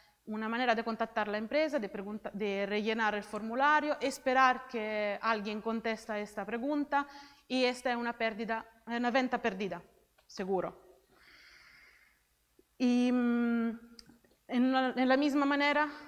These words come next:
si solo tienes un número de teléfono, todos los que no pueden llamar, no pueden telefonar por cualquier motivo, em, ¿qué hacen?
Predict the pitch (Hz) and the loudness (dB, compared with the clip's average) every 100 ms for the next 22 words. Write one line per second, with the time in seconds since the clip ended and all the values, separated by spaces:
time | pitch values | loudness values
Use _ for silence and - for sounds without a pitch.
0 | - - - 214 - 269 254 262 262 254 | -20 -18 -10 -10 -4 0 2 0 -2 -2
1 | 247 240 - 240 240 262 247 233 233 233 | -2 -4 -4 -2 0 0 2 0 -2 -2
2 | 247 247 277 302 - 240 240 254 247 247 | -2 -2 -4 -4 -6 -4 0 -2 -2 -4
3 | 233 - 269 269 269 254 254 262 220 214 | -4 -2 0 2 0 0 0 2 2 0
4 | 214 240 247 269 262 254 254 247 214 - | -6 -2 -2 -2 -2 -2 -2 -2 -2 -4
5 | 190 214 - 233 233 233 247 254 302 302 | -8 -8 -4 -6 -4 -6 -6 -2 -4 -6
6 | - - - _ _ _ - 226 202 202 | -20 -20 -20 _ _ _ -12 -6 -4 -2
7 | 202 196 196 190 185 - 190 170 - 185 | -2 -2 -6 -8 -10 -4 -4 -4 -6 -10